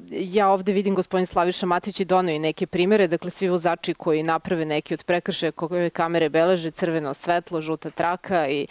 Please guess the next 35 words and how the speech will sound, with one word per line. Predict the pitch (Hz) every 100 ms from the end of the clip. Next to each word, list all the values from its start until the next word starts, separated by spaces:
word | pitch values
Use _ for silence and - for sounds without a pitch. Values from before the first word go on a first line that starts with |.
| -
vožnja | 180 180 170
žutom | 170 180
trakom | 170 175 - 185 175
ili | 175 165 156 - - -
prekoračenje | - - 175 - 185 185
brzine, | 175 165 156 202 196
dobit | 175 165 156 170
će | - 160 151 -
četiri | - 185 - 185
fotografije. | 147 156 - 147 151 - - 220 277 277
Evo, | - 165 156
crno, | - 220 220
lepo | 214 190 190 247 247
se | - 190
vidi, | 180 170
u | 160
boji | 170 185 202
su | -
fotografije, | 151 - 165 156 156 - 160
poštovani | - - - 160 151
slušalci, | - 180 - 196 170
vidi | 170
se | 175 -
kako | 180 175
se | 170
vozilo | 160 160 160
približava | 147 147 147 190 196 220 196
i |
vidi | 165 160
se | -
da | 165
je |
ispred | 160 - 147
crveno | - 196 220 220
svetlo. | 202 - 202 220 196